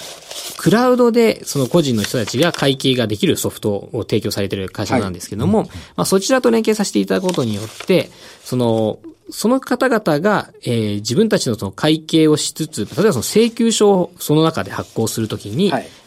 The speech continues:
Speaker 1: まあ、例えばそのクライアントさんに発行すると。で、その中の機能として、例えばそのシステム的につながって、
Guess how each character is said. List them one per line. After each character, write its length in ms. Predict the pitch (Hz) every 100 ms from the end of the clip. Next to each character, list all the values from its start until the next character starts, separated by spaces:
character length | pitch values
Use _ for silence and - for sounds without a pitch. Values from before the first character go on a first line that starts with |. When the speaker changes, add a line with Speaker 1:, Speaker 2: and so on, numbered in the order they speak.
| -
Speaker 1:
ま 80 |
あ、 20 | 202
例 80 |
え 40 | 190
ば 40 |
そ 60 | 156
の 60 | 104
ク 120 | 131
ラ 80 | 123
イ 80 |
ア 40 | 120
ン 40 |
ト 60 | 123
さ 100 | 120
ん 40 |
に 60 | 113
発 200 | 113 -
行 140 | - 110
す 100 | 104
る 80 |
と。 140 | 92 104
で、 100 | 147
そ 120 | 190 254
の 80 |
中 80 | 285
の 60 | 165
機 180 | - 262
能 120 | 247
と 80 | 214
し 60 |
て、 80 | 196
例 60 | 175
え 20 |
ば 80 | 170
そ 60 | 120
の 60 |
シ 140 | - 147
ス 80 |
テ 80 | -
ム 120 | 190
的 160 | 196 185
に 120 | 180
つ 100 | 175
な 120 | 185
が 80 | 180
っ 80 | 175
て、 280 | - 214